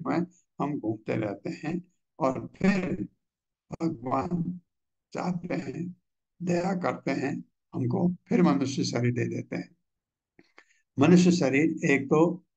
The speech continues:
चौरासी लाख में घूमने के बाद मिलता है, दूसरा आपके कर्म ऐसे हैं, आपने भक्ति की और भक्ति करके पूरा नहीं कर पाए, पूरा जो अनुष्ठान आपको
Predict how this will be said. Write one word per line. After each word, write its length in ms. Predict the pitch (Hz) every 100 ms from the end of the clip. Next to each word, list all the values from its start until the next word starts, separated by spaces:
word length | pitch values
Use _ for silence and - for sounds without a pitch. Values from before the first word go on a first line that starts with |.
| _ -
चौरासी 460 | 143 135 123 156
लाख 220 | 127 120 117
में 120 | 110
घूमने 340 | 104 110 127 123
के 120 | 147
बाद 200 | 143 143
मिलता 380 | 147 143 165 139
है, 220 | 147 180 - _ _ _ _ 143
दूसरा 580 | 190 180 143 120 120 _ _ _ -
आपके 420 | 151 151 170 151
कर्म 320 | 151 180 185 175
ऐसे 320 | 143 131 143
हैं, 440 | 127 135 151 139 _ _ _ -
आपने 320 | 139 - 160
भक्ति 460 | 123 104 131 - -
की 500 | - - - - - _ _ _ _ _ _ -
और 300 | 151 127 -
भक्ति 580 | - _ - 120 123 -
करके 580 | 143 127 123 185 180 -
पूरा 300 | 170 160 135
नहीं 300 | 120 123 127
कर 200 | 131 120
पाए, 320 | 127 117 120 - _ _ _ _ _ _ _ _ _
पूरा 380 | 165 135 120 120 _ _ _ _ _ 170
जो 380 | 139 127 120 - _ _ -
अनुष्ठान 720 | 185 202 107 - 113 90 - - _ _ _ -
आपको 540 | 131 123 123 139 139